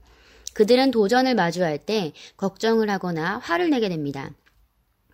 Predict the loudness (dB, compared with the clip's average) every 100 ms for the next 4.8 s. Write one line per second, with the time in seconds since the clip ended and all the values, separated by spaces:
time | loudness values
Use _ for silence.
0 | -20 -20 -6 2 4 6 6 4 2 2
1 | 0 0 0 0 -2 -2 -2 -2 -4 -6
2 | -6 -6 -6 -4 -4 -6 -8 -8 -4 -2
3 | -2 0 -2 -2 -2 -2 -2 -2 -2 -2
4 | -2 0 2 4 2 -4 -8 -14